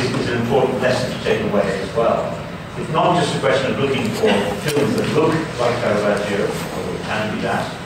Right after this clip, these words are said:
It's a question of getting into a, a deeper kind of dialogue. Meanwhile, the story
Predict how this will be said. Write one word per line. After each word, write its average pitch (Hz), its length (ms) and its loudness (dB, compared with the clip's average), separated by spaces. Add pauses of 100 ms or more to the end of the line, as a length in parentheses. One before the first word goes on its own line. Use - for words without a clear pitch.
(160)
It's - 140 -6
a - 20 -6
question - 320 0
of - 60 -4
getting - 280 0
into - 160 0
a, - 300 -2
a - 80 -4
deeper - 400 0 (160)
kind - 240 0
of - 60 -4
dialogue. - 500 0 (680)
Meanwhile, 147 560 4
the - 920 -4
story 123 320 4